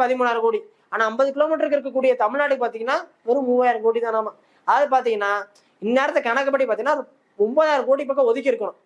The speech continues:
லாஜிக்கலா, வெறும் மூவாயிரம் கோடி தான் ஒதுக்கி இருக்கு. இதை ஒட்டியும் பிரதமர் வந்து பாருங்க,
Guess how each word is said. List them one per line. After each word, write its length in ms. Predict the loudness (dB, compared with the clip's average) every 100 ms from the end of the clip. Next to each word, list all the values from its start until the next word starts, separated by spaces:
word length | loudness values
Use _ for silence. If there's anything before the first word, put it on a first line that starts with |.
| -2
லாஜிக்கலா, 480 | -2 -2 -2 -2 -2 -10 _ _
வெறும் 260 | 0 0 2
மூவாயிரம் 300 | 2 2 2
கோடி 140 | 2 2
தான் 180 | 2 0
ஒதுக்கி 180 | -2
இருக்கு. 260 | -8 -6 -8 -8 _ _
இதை 200 | 0 2
ஒட்டியும் 400 | 2 2 0 -2
பிரதமர் 400 | 0 0 0 0
வந்து 120 | -2 0
பாருங்க, 320 | 0 0